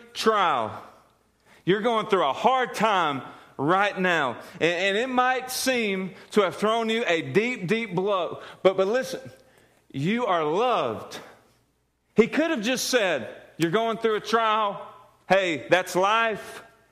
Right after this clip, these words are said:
Get used to it." Peter is a pastor, and he says from the first, "I need you to understand,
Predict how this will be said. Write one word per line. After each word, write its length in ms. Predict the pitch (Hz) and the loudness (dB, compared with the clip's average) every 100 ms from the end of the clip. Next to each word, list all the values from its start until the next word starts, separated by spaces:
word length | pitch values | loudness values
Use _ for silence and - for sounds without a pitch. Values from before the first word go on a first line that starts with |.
| _ | _
Get 140 | 175 156 | 0 2
used 460 | 160 233 - - | 0 -2 -4 -4
to 180 | 247 233 | -2 0
it." 380 | 220 - - - - _ _ _ - | -2 -6 -12 -18 -20 _ _ _ 0
Peter 240 | 214 226 | 2 2
is 140 | 165 131 | 0 -2
a 60 | |
pastor, 760 | - 196 220 220 - 233 220 180 - - _ - - | 0 2 2 0 -4 -4 -2 -4 -12 -20 _ -20 -6
and 140 | - 151 | -2 0
he 140 | 208 | -2
says 280 | 208 214 185 | -2 -2 -2
from 160 | - 170 | -4 -4
the 80 | 151 | -2
first, 360 | 208 208 - 185 - - - | 0 0 -2 -6 -8 -18 2
"I 180 | 277 208 | 2 4
need 300 | 214 202 151 | 0 -4 -2
you 100 | 196 | -2
to 60 | 180 | -2
understand, 600 | 175 165 - 147 123 | -2 -4 -2 -2 -2